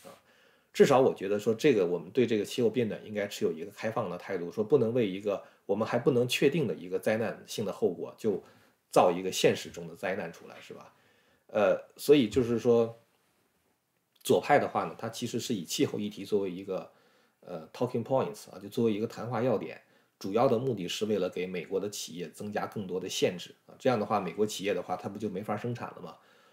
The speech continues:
没法生产怎么办呢？那就只好送到能生产的地方生产。什么地方能生产呢？中共可以生产啊。这样的话，等于是就把这个美国的工作就出口到了中国啊。因为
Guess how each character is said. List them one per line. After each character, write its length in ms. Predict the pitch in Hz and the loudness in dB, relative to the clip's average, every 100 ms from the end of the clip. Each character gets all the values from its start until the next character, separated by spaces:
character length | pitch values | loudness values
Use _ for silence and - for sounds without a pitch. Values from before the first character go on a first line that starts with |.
| _ | _
没 100 | - | -2
法 140 | 123 135 | 4 4
生 160 | 151 | 4
产 120 | 131 123 | 0 0
怎 140 | 92 | 0
么 80 | 90 | -2
办 220 | 110 101 | -2 -2
呢？ 120 | 87 - _ _ | -4 -10 _ _
那 100 | 123 | -4
就 120 | 120 | -4
只 180 | 107 104 | -2 -2
好 400 | 110 - - _ _ _ _ _ _ _ _ _ _ _ - | -2 -2 -6 _ _ _ _ _ _ _ _ _ _ _ -4
送 200 | - 131 | 2 2
到 120 | 92 | 2
能 140 | 92 104 | -2 -4
生 220 | 131 131 | -2 -2
产 160 | 110 | -4
的 60 | - | -12
地 120 | 92 | -14
方 140 | 87 80 | -14 -14
生 180 | 87 | -16
产。 160 | 87 85 | -20 -20
什 160 | - 104 | -14 -8
么 80 | 135 | 0
地 100 | 156 | 4
方 140 | 107 | 4
能 100 | 104 | 0
生 160 | 107 110 | -2 -4
产 180 | - - | -6 -14
呢？ 80 | - | -14
中 200 | - 127 | -2 0
共 160 | 90 95 | 0 -2
可 120 | - | -4
以 120 | 71 | -12
生 180 | - - | -12 -14
产 180 | - - | -18 -20
啊。 100 | - 92 | -20 0
这 100 | 135 | 2
样 100 | 107 | 2
的 60 | |
话， 160 | 92 92 | -2 -6
等 160 | - 82 | -8 -12
于 80 | |
是 220 | 90 104 - - - _ | -12 -12 -14 -20 -20 _
就 100 | - | -2
把 200 | 92 - | 0 0
这 160 | - 92 | -4 -4
个 160 | 90 | -4
美 180 | 85 90 | -4 -10
国 140 | 85 98 | -6 -4
的 80 | 107 | -2
工 220 | 107 120 | -4 0
作 100 | 110 | 0
就 140 | 87 | 0
出 240 | - - 113 | -10 -8 -8
口 140 | - | -6
到 160 | - 107 | -4 -4
了 100 | - | -4
中 220 | 107 107 | -6 -6
国 140 | - | -8
啊。 200 | - - | -16 -12
因 100 | 113 | 0
为 220 | 131 131 | 2 2